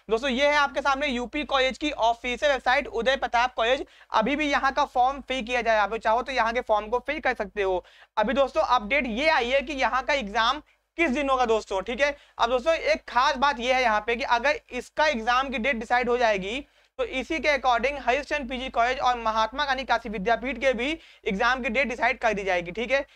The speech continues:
अब दोस्तों यहाँ का जो कोर्स है बीकॉम एंट्रेंस और एमकॉम एंट्रेंस हम लोग चाहे, आप लोग चाहो तो कोर्सेज को भी ज्वाइन कर सकते हो, ठीक है। अब एग्जाम किस दिन है वो हम लोग देखते हैं, ठीक है। यहाँ पे आप लोग आ जाओ वेबसाइट के ऊपर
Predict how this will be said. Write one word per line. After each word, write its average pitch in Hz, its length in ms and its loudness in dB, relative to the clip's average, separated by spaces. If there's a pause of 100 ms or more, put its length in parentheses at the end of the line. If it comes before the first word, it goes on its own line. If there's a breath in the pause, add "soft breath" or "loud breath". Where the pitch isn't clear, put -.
(200 soft breath)
अब 240 140 2
दोस्तों 285 440 2 (280)
यहाँ 240 300 2
का 302 120 2
जो 285 120 0 (120)
कोर्स 285 320 2
है 302 100 4
बीकॉम 254 420 0
एंट्रेंस 269 280 -2
और 285 80 0
एमकॉम 262 320 -2
एंट्रेंस 254 220 -4
हम 233 100 -4
लोग 254 100 -2
चाहे, 214 260 2
आप 208 160 0
लोग 220 100 -2
चाहो 226 240 2
तो 294 120 -4
कोर्सेज 233 340 -2
को 269 100 -8
भी 247 100 -4
ज्वाइन 220 240 -2
कर 208 100 -4
सकते 190 260 -6
हो, 180 160 -2
ठीक 226 220 -6
है। 285 120 2 (340 loud breath)
अब 320 280 2 (260)
एग्जाम 254 480 2
किस 277 100 -2
दिन 254 180 -2
है 294 80 2
वो 277 140 2
हम 262 120 0
लोग 254 120 2
देखते 214 260 -2
हैं, 202 120 -4
ठीक 233 140 -4
है। 262 160 0 (240 loud breath)
यहाँ 214 200 2
पे 254 120 0
आप 240 200 2
लोग 254 100 2
आ 254 120 4
जाओ 269 180 2
वेबसाइट 220 380 0
के 247 60 0
ऊपर 262 360 0